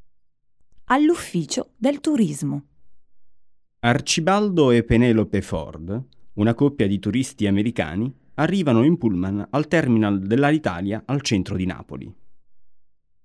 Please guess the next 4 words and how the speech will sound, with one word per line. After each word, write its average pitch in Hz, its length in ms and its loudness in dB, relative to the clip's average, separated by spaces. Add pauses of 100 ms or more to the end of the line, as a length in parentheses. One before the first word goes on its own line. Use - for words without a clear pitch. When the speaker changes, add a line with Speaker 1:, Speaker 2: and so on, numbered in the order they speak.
(1120)
Speaker 2:
Chiedono 101 500 2
all'impiegata 104 680 0
del 113 200 0
terminal 110 720 -2